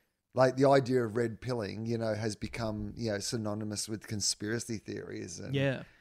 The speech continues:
Speaker 1: you know, cults and, you know, bad information. And so the world has <laughs> made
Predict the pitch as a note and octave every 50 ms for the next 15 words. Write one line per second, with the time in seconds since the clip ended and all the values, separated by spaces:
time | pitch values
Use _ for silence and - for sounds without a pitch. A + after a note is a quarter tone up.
0 | _ _ _ _ - G#2+ A#2+ A#2+ A2+ G#2 - - - A#2+ A#2+ A#2+ A#2+ A#2 - -
1 | - A2 G#2+ G2+ G2+ G2 - - - A#2 G#2+ G#2+ G#2 G#2 G2+ F#2+ - A2+ G#2+ G#2+
2 | G#2 G#2+ G2+ F#2 - G#2 G2 G2+ A#2 C3 C3+ - - - F#2+ E2 F2+ - - A2
3 | A2+ A2+ A2 G#2+ G#2+ G#2 G2 - - _ _ _ _ _ _ _ _ _ _ _
4 | _ _ _ _ _ _ _ _ _ _ - - - D#3 D3 C3+ B2+ B2 B2 A#2+
5 | - _ _ _ _ _ _ _ _ _ _ _ _ _ _ _ _ _ _ -
6 | D3 C#3+ C3+ C3+ D3+ D#3 E3 E3 E3 E3 D3+ C3+ C3 C3 C3 A#2+ B2 A#2 A#2+ A#2
7 | A2 D3 C3 A#2 A#2 G#2+ G2 G2+